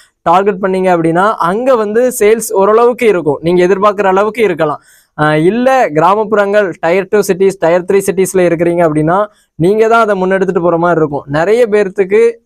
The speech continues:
மஷ்ரூமே தெரியாது, even உங்களுக்கே கூட இந்த ஃபீல்ட்ல வர்றதுக்கு முன்னாடி மஷ்ரூம் பத்தி தெரிஞ்சிருக்காது.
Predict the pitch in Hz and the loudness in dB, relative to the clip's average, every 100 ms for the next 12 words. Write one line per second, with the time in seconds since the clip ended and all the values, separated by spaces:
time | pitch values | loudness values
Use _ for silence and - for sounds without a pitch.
0 | - 214 - 214 208 220 185 175 170 156 | -6 -4 -2 0 2 0 2 2 2 0
1 | 151 175 208 240 - 185 185 240 240 240 | -2 0 0 0 -2 0 2 2 2 0
2 | 202 190 202 247 - _ _ 180 185 208 | 2 0 0 -2 -8 _ _ -2 0 0
3 | 226 240 214 196 202 202 190 190 196 247 | 0 0 0 0 -2 -2 0 0 0 -2
4 | 180 175 - 214 196 185 202 180 175 165 | -4 -4 0 -2 -2 -2 -2 0 0 0
5 | 170 156 | 0 -2